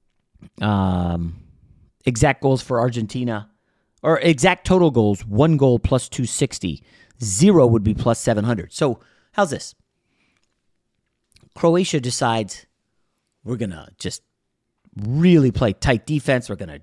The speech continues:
double, put the two fullbacks right, bracket Me-, Messi, and we just don't wanna give up a goal at all. I-, if we get beat by some, one of the young kids, or Martinez comes in, or Angel Di Maria comes off the bench,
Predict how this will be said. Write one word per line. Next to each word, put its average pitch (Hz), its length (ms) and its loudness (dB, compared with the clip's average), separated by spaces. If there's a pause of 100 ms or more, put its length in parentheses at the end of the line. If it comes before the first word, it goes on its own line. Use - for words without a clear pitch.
double, 131 300 0
put - 220 0
the 214 60 0
two - 260 2
fullbacks 139 540 0
right, 123 160 2
bracket 120 580 0
Me-, 120 380 4
Messi, 131 460 2 (920)
and 95 400 2 (160)
we 117 180 2
just 127 200 2
don't 113 180 2
wanna 104 160 2
give 92 200 -2
up 95 100 -2
a 87 60 2
goal 85 500 0
at 85 160 -4
all. - 260 -12 (320)
I-, 98 180 -2
if - 200 -6
we 113 80 2
get 123 160 2
beat 127 180 4
by 120 180 4
some, 113 180 -2
one 110 80 2
of 110 60 2
the 98 60 2
young 170 220 4
kids, 151 400 2
or 87 240 2 (340)
Martinez 160 440 2
comes 151 280 2
in, 139 220 4
or 76 200 -2 (120)
Angel 165 460 4
Di 156 140 6
Maria 165 520 6
comes 98 180 -2
off 98 140 0
the 98 80 -4
bench, 92 320 0